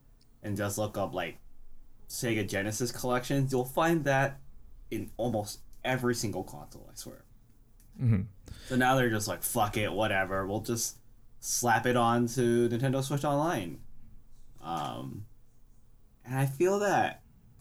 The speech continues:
Speaker 1: I don't know, this just came to me, but, like, 'cause they're gonna announce a new pricing tier for their Nintendo Online.
Speaker 2: Yeah, and you mentioned that you didn't
Speaker 1: Uh,
Speaker 2: really like that.
Speaker 1: I don't, because it's like, they're gonna be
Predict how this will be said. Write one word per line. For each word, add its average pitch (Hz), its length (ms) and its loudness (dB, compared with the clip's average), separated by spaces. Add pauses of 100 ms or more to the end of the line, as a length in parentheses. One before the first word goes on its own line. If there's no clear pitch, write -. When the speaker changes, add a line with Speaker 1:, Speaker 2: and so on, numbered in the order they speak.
(880)
Speaker 1:
I 143 180 6
don't 131 100 6
know, 104 100 4
this 127 160 4
just 147 160 0
came 120 240 4
to 113 120 0
me, 87 200 -4 (120)
but, 107 100 0
like, 104 200 0
'cause 120 280 -2 (440)
they're 123 260 4
gonna 143 200 6
announce 139 340 6
a 123 60 2
new 123 120 4
pricing 117 540 0
tier 92 560 0 (400)
for 98 120 -2
their 98 200 0
Nintendo 104 320 0
Online. 90 720 0
Speaker 2:
Yeah, 110 140 8
and 107 100 8
you 113 80 8
mentioned 117 280 6
that 101 80 6
you 98 80 4
didn't 104 180 6
Speaker 1:
Uh, 95 80 6
Speaker 2:
really 104 140 8
like 92 360 2
that. 50 380 -4 (840)
Speaker 1:
I 110 140 0
don't, 117 540 4
because 247 420 0
it's - 240 0
like, 180 260 0 (840)
they're 120 160 0
gonna 143 240 2
be 147 220 4